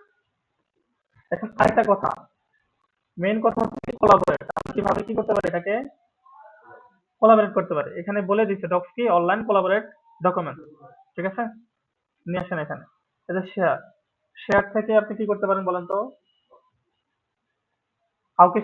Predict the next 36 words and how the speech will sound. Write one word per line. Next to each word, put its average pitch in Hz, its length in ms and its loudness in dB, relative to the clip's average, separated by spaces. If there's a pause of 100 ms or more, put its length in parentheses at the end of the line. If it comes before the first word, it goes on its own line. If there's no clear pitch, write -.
শেয়ার 214 200 8
করতে 202 240 0
পারবেন। 139 280 -4 (460)
ঠিক 185 100 -6
আছে? 185 280 -6 (280)
সে 220 220 0
চাইলে 190 360 -2
কি 220 140 -8
করতে 214 240 0
পারবে? 208 280 4
আপনার 196 200 2
ডকুমেন্টসটা 190 420 -2
দেখতে 180 260 -4
পারবে। 143 240 -4
আপনি 147 160 -8
কি 208 200 -10
লিখছেন, 196 360 -6
কি 226 140 -8
কাজ 190 180 -4 (100)
করছেন, - 300 -10
ফুল - 440 -4
ডকুমেন্ট। 165 360 -10 (1200)
সে 208 140 -2
only 202 300 -2
কি 240 80 -4
দেখতে 220 280 -2
পারবে? 180 360 -2 (500)
কাজগুলো 196 280 2
দেখতে 196 240 -4
পারবে, 131 220 -4 (140)
এডিট 214 280 0
করতে 269 240 0
পারবে 147 240 -2
না। - 80 -20 (520)
ঠিক 175 120 -8
আছে? 190 260 -6